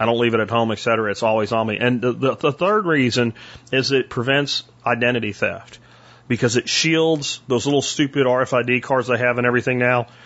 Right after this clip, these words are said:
from being sniffed out by a part you can buy for about eighteen dollars on eBay. So I love Ridge Wallet. I think if you try 'em out, you will too. They're cool, they're minimalist, and they protect your identity.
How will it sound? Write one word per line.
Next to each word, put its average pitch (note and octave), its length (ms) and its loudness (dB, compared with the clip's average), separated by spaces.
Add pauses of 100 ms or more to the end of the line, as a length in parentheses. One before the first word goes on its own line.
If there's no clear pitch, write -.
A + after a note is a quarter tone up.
(120)
from B2 160 0
being A#2 220 0
sniffed C#3+ 440 -2
out B2 320 0
by A2 320 0
a G2 40 -6
part B2 340 -2
you A2+ 80 -8
can A#2+ 160 -6
buy A2+ 180 2
for A#2 140 -4
about A2 180 0
eighteen A2+ 280 -2
dollars G#2 420 0
on G2+ 320 0
eBay. G2 400 -6 (580)
So G#2+ 120 0
I G2 40 2
love C#3+ 300 0
Ridge D3 200 -2
Wallet. C3 300 0
I G#2+ 40 -4
think A#2+ 200 -4
if A#2 100 -4
you A#2 60 -4
try B2 260 0
'em A#2+ 100 0
out, A#2+ 180 2
you A#2 140 0
will A2+ 180 0
too. B2+ 240 0
They're G2+ 140 -2
cool, D#3 340 0
they're A#2+ 140 0
minimalist, C3 580 0
and B2+ 240 0
they A#2+ 80 2
protect A#2 420 -2
your G#2 140 0
identity. A2 460 -4